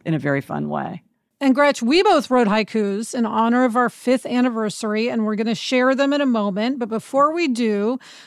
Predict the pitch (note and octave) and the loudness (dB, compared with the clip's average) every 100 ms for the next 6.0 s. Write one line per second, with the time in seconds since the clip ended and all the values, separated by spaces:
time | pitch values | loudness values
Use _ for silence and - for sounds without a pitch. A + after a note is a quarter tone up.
0 | _ B3 C4+ C#4+ D4 C#4 - C4 C#4 C#4 | _ 2 4 4 2 0 -2 0 2 0
1 | - - B3 - - C4 D4+ D4 C#4 C4+ | -4 -2 -2 -2 -2 2 4 4 4 6
2 | C4+ A#3 F#3+ F#3+ A3+ A#3 G#3+ G#3+ G3 - | 4 0 -4 -4 -4 -4 -4 -4 -6 -6
3 | G#3+ G3 F3+ G3 - - - _ F3+ F#3+ | -6 -6 -8 -10 -14 -14 -16 _ 2 4
4 | E3+ - F#3 G#3+ A#3+ C#4+ D4+ C4+ C4+ - | 4 0 0 2 4 6 4 4 4 2
5 | G#3 A#3 A#3+ E3 F#3+ C4+ - B3+ B3 G3 | 2 4 4 4 4 4 2 0 2 2